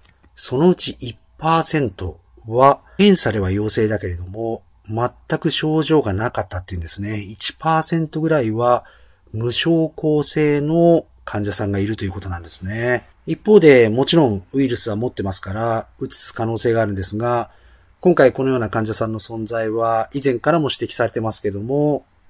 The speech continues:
全く症状を欠く方も少数ながらいるということなんですよね。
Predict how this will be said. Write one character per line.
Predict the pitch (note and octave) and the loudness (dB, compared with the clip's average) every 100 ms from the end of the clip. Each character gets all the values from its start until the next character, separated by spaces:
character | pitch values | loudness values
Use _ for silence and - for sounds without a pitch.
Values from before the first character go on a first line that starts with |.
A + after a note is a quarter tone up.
| - | -12
全 | A2 - D#3 | -10 0 0
く | F3 | 2
症 | - D#3+ D#3 | 0 0 0
状 | D3 D#3+ A#2+ | 2 2 2
を | G2+ | -2
欠 | C3+ | -8
く | - | -6
方 | - C3 D#3 | -6 -2 0
も | F3 F3 E3 - - _ | 4 4 2 -12 -20 _
少 | - G3 G#3 | 0 4 4
数 | G#3+ | 6
な | G3 A#2+ | 4 4
が | |
ら | G2 - - - | 0 -8 -12 -8
い | B2 | -4
る | A#2+ | -4
と | G#2+ | -4
い | |
う | F#2+ | -8
こ | F#2+ | -8
と | |
な | E2+ | -8
ん | E2+ | -8
で | |
す | - | -8
よ | F#2 | -8
ね。 | A2 C#3+ | -4 -4